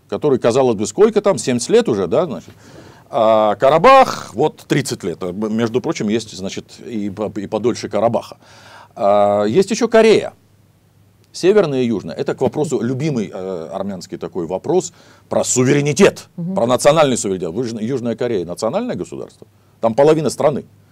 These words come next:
Speaker 1: Вот, вообще. И тем не менее, какое государство? А Тайвань? Вообще непризнанное государство. А, это к вопросу про суверенитет. А американские базы в Японии? Вдруг
Speaker 2: Это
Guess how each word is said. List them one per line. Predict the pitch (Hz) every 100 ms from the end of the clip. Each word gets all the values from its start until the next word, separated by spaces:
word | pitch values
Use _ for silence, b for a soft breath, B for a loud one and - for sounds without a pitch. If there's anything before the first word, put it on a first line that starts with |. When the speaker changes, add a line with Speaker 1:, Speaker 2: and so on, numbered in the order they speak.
| b b b _
Speaker 1:
Вот, | 104 104 95 -
вообще. | 101 - 92
И | 143
тем | 120 139
не | 139
менее, | 139 98 80
какое | 98 107 87
государство? | 90 95 87
А |
Тайвань? | 90 98 107 90 107 - _ _ _ _ _
Вообще | 87 120 -
непризнанное | 135 113 101 73 78 71
государство. | 67 - 60 55 - - B B B B B
А, | - 120 117 110 107 101 65 _ _ _ _ - -
это | 120 120
к |
вопросу | 131 113 131 104
про | 110
суверенитет. | 104 110 107 110 107 -
А | 110
американские | 117 123 127 127 117 120 113
базы | 104 98 98 95 95
в | 82
Японии? | - 98 92 196 240 _ _ _ b b b b b b _ _ _ _ _ -
Вдруг | 85 160
Speaker 2:
Это | 175